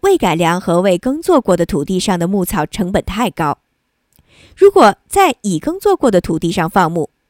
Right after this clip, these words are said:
且牲畜的价值不足以支付该地产草的价值，那么在饲养棚中饲养牲畜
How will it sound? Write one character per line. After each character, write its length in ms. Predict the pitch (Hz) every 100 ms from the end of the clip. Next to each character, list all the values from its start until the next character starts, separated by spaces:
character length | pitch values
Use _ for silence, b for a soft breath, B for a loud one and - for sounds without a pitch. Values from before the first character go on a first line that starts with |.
| _
且 240 | - 202 175
牲 240 | - 254
畜 160 | 254 254
的 120 | 185
价 200 | 240 196
值 320 | - 175 175 _
不 120 | - 440
足 160 | 269
以 140 | 208 175
支 220 | 226 226
付 240 | 240 185 B B B
该 200 | 359 381
地 260 | 349 220 -
产 280 | - 175 254
草 140 | 285
的 120 | -
价 200 | - 156
值， 260 | - 147 - _ _ _ _ _ -
那 140 | 220
么 160 | 180 - _ -
在 140 | 403
饲 160 | 392 403
养 180 | 381 240
棚 220 | 214 247
中 200 | 339 339
饲 220 | - -
养 160 | 320 175
牲 240 | - 339
畜 300 | 392 - 392